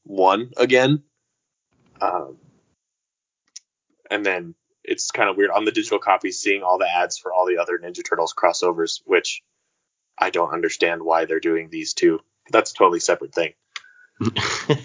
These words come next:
Speaker 1: Like the Street Fighter and the Stranger Things, I just don't get it. But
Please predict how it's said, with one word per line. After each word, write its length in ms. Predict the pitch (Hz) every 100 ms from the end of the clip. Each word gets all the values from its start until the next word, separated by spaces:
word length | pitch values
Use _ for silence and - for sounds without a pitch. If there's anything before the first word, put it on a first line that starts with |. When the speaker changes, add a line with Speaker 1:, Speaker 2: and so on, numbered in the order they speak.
| - 175
Speaker 1:
Like 140 | - -
the 100 | 185
Street 300 | 160 123 113
Fighter 280 | 113 110
and 80 | 110
the 40 | 107
Stranger 340 | - 107 101
Things, 320 | 101 101 98 -
I 140 | 104
just 180 | 98 92
don't 180 | 92 90
get 160 | 87 85
it. 80 | - _
But 180 | 95